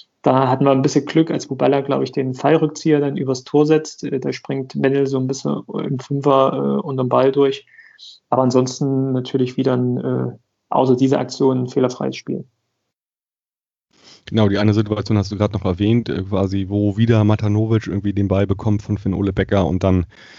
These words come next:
Speaker 2: diesmal an Mendel vorbeispielt, aber, ähm, da ist noch
Speaker 1: Ja.
Speaker 2: ein Abwehrspieler von euch und
Speaker 1: Ja.
Speaker 2: kann dann klären, ne?
Speaker 1: Ja.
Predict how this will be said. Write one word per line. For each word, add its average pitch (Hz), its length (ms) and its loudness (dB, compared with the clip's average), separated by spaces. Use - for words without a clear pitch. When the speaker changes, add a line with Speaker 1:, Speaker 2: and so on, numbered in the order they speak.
Speaker 2:
diesmal 131 300 4
an 110 120 4
Mendel 123 240 4
vorbeispielt, 113 840 0
aber, 95 420 0
ähm, 90 300 0
da 87 100 2
ist 87 120 0
noch 90 80 0
Speaker 1:
Ja. 87 60 0
Speaker 2:
ein 90 60 0
Abwehrspieler 87 520 0
von 87 180 -2
euch 82 360 0
und 82 460 0
Speaker 1:
Ja. - 160 0
Speaker 2:
kann 82 400 -2
dann 82 260 2
klären, 78 440 0
ne? 107 160 0
Speaker 1:
Ja. 135 160 0